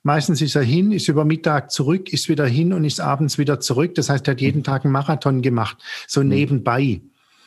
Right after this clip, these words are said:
Speaker 2: Ja, das ist,
Speaker 1: Und
Speaker 2: ähm, also ich hab letztens erst, weil ich, äh, auch einen Artikel über das Gehen geschrieben hab, also über, übers, äh, ja, Gehen.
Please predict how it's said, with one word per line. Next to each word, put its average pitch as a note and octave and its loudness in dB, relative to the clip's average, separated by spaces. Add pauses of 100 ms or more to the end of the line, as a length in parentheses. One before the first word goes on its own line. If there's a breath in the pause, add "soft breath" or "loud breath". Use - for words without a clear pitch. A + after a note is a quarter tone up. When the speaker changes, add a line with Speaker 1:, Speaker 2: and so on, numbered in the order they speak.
(360 soft breath)
Speaker 2:
Ja, G#2 2
das A#2 2
ist, C3 2
Speaker 1:
Und B2+ 2
Speaker 2:
ähm, G2 2
also G2+ 2
ich G2 2
hab - -2
letztens G#2 0
erst, G2+ 0
weil G2 2
ich, F#2 -2
äh, F#2 2
auch G#2 0
einen B2 2
Artikel G#2+ 0
über G#2+ 2
das G#2 -2
Gehen C3 2
geschrieben C#3 2
hab, C#3 0
also D#2+ 0
über, E2 -2
übers, E2+ -4
äh, F2 -2 (320)
ja, F2+ -4 (160)
Gehen. C3 0